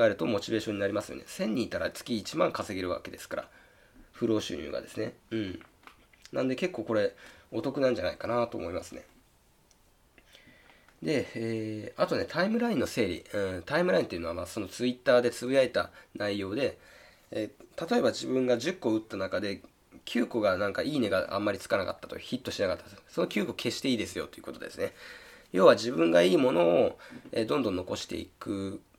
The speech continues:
上-、ことで、えー、例えば、その、新しい人が見たとするじゃないですか。そしたら、その、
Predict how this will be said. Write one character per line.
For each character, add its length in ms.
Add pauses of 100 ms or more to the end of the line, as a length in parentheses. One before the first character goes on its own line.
(120)
上-、 120 (120)
こ 140
と 120
で、 640
え 20 (280)
ー、 120
例 80
え 20
ば、 240 (300)
そ 160
の、 580
新 240
し 120
い 40
人 140
が 100
見 140
た 120
と 100
す 200
る 80
じ 80
ゃ 40
な 60
い 80
で 80
す 80
か。 120
そ 140
し 100
た 80
ら、 200 (800)
そ 160
の、 300